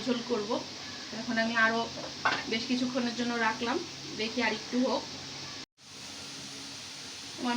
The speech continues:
মাংসটা কিন্তু একেবারে সুন্দরভাবে কষানো হয়ে গিয়েছে। এখন আমি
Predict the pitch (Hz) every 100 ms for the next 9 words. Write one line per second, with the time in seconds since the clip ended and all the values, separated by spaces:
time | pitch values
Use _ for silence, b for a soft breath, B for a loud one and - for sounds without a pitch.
0 | 247 247 269 254 247 254 254 247 247 247
1 | 247 247 - - - - - - - 262
2 | 247 254 254 226 254 254 247 233 247 233
3 | 220 240 240 - 254 247 240 226 233